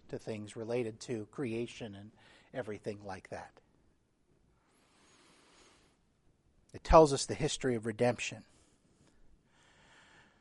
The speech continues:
So, why do we submit to elders? Why are we called to submit to elders? He says it ex-, explicitly, "They are the ones appointed by God to keep watch over our soul."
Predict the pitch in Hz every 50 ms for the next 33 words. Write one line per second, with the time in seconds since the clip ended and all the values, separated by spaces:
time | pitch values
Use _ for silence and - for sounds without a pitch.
0 | - - - _ - - - - - - _ _ _ _ - - 208 180 131 -
1 | - - - - - - - - - - - - _ - _ _ 139 139 151 185
2 | 226 262 262 226 202 196 190 185 151 151 180 165 156 165 160 147 - - - 165
3 | 127 131 151 160 151 120 - - - - - - - - - - - - - -
4 | 127 117 117 113 98 98 - 117 117 143 147 170 185 202 202 - 185 180 170 175
5 | 175 - - - 170 175 180 180 180 165 165 143 127 - - 147 127 120 131 120
6 | - - - - - _ - - - - 113 113 113 110 110 107 - - - -
7 | - - - - _ _ _ _ _ _ _ _ _ _ - - - - - -
8 | - - - - - - _ _ _ _ _ _ _ - _ _ _ - 120 110
9 | 113 - - 175 170 165 156 165 156 - 156 - - - - 147 - - - 190
10 | 190 180 - 190 135 151 156 147 123 151 156 170 190 190 202 185 185 156 160 160
11 | 165 170 156 156 - - - 160 156 - 180 160 151 160 160 147 127 131 135 135
12 | 135 131 - - - - 147 131 - 117 117 131 131 127 127 - - - - 135
13 | 123 110 117 113 110 104 101 - - - 104 92 92 104 110